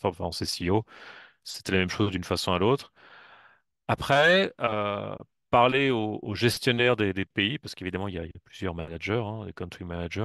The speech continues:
là, euh, qui sont répartis. Donc, chez Vistaprint, les gens étaient répartis à travers le monde. Chez S N, c'était facile, tout le monde était à Montréal. Donc, <laughs> c'était pas très compliqué pour se parler. Mais quand les gens sont, sont dispatchés entre, euh, différents fuseaux horaires,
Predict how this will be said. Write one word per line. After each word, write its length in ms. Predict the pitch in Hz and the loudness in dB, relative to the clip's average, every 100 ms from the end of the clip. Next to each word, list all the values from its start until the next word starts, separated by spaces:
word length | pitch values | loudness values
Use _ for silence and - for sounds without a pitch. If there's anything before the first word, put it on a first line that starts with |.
| 113 | -6
là, 160 | 101 123 _ _ _ _ _ _ _ - | -8 -12 _ _ _ _ _ _ _ -14
euh, 220 | 101 90 85 92 - 113 131 _ _ _ _ _ _ _ _ _ _ _ _ _ _ - | -10 -8 -10 -14 -18 -20 -20 _ _ _ _ _ _ _ _ _ _ _ _ _ _ -6
qui 80 | - | -2
sont 140 | 104 | 2
répartis. 400 | 95 - - 117 | 2 2 2 0
Donc, 120 | 87 | 0
chez 80 | - | -2
Vistaprint, 400 | 92 - 101 117 | 0 0 0 0
les 140 | 98 90 | -2 0
gens 120 | 95 | 0
étaient 140 | 87 | -2
répartis 320 | 87 85 - | -2 -2 -4
à 20 | 95 | -2
travers 260 | 95 87 | 0 0
le 80 | 85 | 0
monde. 200 | 95 113 | -4 0
Chez 180 | - 107 | 4 4
S 140 | 101 | 4
N, 100 | 123 | 2
c'était 220 | - - | 0 -4
facile, 320 | - 104 - 104 | 0 0 0 -4
tout 100 | 101 | -2
le 60 | |
monde 80 | 104 | 0
était 120 | 98 | 0
à 20 | |
Montréal. 360 | 92 87 87 78 | 0 0 -4 -4
Donc, 160 | 76 - | -10 -14
<laughs> 0 | |
c'était 380 | - - - - | -16 -16 -14 -14
pas 80 | - | -8
très 180 | - 147 | -4 -2
compliqué 540 | 120 - 98 131 139 - - - - - | -2 -4 0 2 2 -2 -14 -16 -10 -4
pour 120 | 104 | 0
se 100 | 95 | 2
parler. 340 | 98 104 147 - - - - | 4 4 4 0 -16 -20 -8
Mais 100 | 98 | -4
quand 160 | - 127 | 4 6
les 140 | 120 | 6
gens 200 | 113 135 | 4 2
sont, 260 | - 104 101 | 2 -2 -2
sont 160 | - | -4
dispatchés 580 | 98 104 - - - 127 | -8 -4 -4 0 4 4
entre, 260 | 104 - 98 | 4 0 -4
euh, 260 | 90 87 | -4 -4
différents 420 | 87 95 110 101 107 | -6 -2 2 2 0
fuseaux 300 | - 95 95 | -6 0 0
horaires, 320 | 95 117 139 | 2 2 0